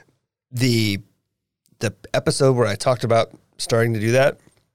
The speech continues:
was the episode where I messed up my upper back and my neck. So other injury, shoulder surgery.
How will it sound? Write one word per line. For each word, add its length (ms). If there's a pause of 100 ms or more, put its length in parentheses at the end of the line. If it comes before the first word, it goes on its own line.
(520)
was 140
the 100
episode 340
where 140
I 80
messed 380
up 80
my 280 (180)
upper 260
back 260
and 80
my 100
neck. 300
So 220 (840)
other 200
injury, 420 (920)
shoulder 300
surgery. 380